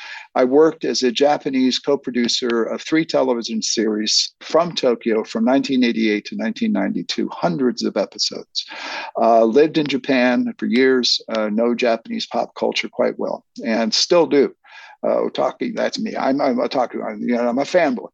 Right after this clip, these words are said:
and, uh, but also a professional. So, um,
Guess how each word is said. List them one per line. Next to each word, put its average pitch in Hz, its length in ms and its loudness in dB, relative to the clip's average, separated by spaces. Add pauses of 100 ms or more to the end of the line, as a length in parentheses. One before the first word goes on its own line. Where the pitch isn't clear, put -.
(120)
and, 123 380 0
uh, 113 360 2
but 135 120 0
also 135 300 2
a 117 60 -6
professional. - 520 -8 (480)
So, 135 480 4
um, 123 400 2